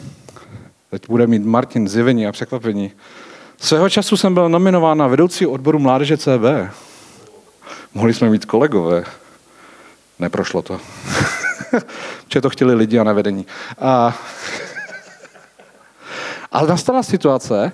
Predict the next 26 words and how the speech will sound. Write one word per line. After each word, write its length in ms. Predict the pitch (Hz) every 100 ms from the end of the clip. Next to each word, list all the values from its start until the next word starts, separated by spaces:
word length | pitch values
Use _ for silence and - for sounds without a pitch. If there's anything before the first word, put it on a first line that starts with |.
| - - - _
kdy 120 | 147
jsme 140 | 202
tam 140 | 202 220
byli 120 | 214
ty 100 | 208
dva 160 | 196
kandidáti 720 | 208 185 151 127 113 - 113 135 _ - -
a 80 | 156
já 560 | 165 202 220 156 139 165 - _ _ _ _
jsem 180 | 123 160
se 140 | 160
pln 320 | 139 160 156
víry 380 | 139 131 160 196
a 100 | 131
lásky 340 | 139 156 - 170
a 40 |
ducha 220 | 151 -
modlil 260 | 139 147 165
za 100 | 156
to, 120 | 151
aby 180 | 139 147
byl 140 | 143
zvolen 340 | 127 123 127 131
on. 400 | - 139 101 120 - - - _ _ _ _ _ _ _ _ _ _ _ _ - -
A 200 | - -
on 440 | 185 185 147 147